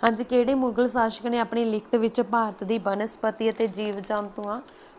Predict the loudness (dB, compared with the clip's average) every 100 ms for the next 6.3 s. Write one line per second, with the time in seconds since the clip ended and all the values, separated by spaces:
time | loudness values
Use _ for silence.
0 | -2 -2 0 2 4 2 -2 -2 -2 -4
1 | -2 0 0 0 -4 -4 -4 -2 -2 0
2 | 0 2 0 -2 -4 -8 -8 -18 -20 -20
3 | -4 -2 0 -2 0 0 4 2 2 -2
4 | -4 -10 -16 -20 -8 -4 -4 -2 -2 -2
5 | -2 -2 -2 0 0 0 -2 -2 -2 -4
6 | -4 -4